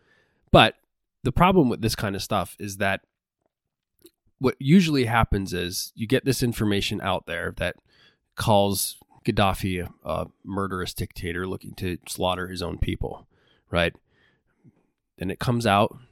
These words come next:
people see it, it's all over the headlines, and then there's quietly a retract-, retraction issued later, or a correction, or a report on the motives that comes out two years later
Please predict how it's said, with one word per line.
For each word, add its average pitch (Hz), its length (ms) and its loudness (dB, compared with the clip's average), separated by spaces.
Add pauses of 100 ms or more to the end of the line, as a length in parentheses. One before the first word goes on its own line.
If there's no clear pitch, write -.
(140)
people 113 260 0
see 117 320 2
it, 117 120 2 (280)
it's - 120 -10
all 110 200 2
over 123 180 0
the 120 100 0
headlines, 95 580 -4
and 110 160 -6
then 107 120 -2
there's 104 300 -4 (480)
quietly 139 640 4
a 110 40 0
retract-, 110 560 -2 (100)
retraction 107 800 0 (580)
issued 90 420 -2 (140)
later, 90 440 -4 (260)
or 101 200 2
a 101 60 -4
correction, 95 680 -2 (280)
or 110 240 4
a 110 40 8
report 107 560 4 (320)
on 110 120 0
the 110 60 2
motives 104 380 2
that 104 120 -4
comes 110 280 0
out 101 200 2 (140)
two 143 260 2
years 120 380 2
later 90 380 -2